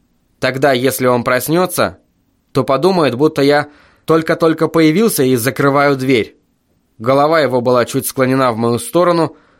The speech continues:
рот приоткрыт, глаза под темными очками зажмурены. Мне надо было срочно отлить, так что стоял я там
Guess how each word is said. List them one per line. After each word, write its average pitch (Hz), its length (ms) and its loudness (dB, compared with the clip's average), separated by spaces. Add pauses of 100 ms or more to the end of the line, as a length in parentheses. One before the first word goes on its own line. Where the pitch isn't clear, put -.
(300)
рот 156 400 0
приоткрыт, 127 680 -2 (460)
глаза 127 440 0
под 127 240 -6
темными 120 440 0
очками 120 600 -2 (540)
зажмурены. 107 840 -2 (720)
Мне 143 260 0
надо 196 220 0
было 175 200 2
срочно 175 540 -2
отлить, 180 580 -4
так 110 160 -2
что 117 280 0
стоял 151 480 0
я 139 120 2
там 131 380 -2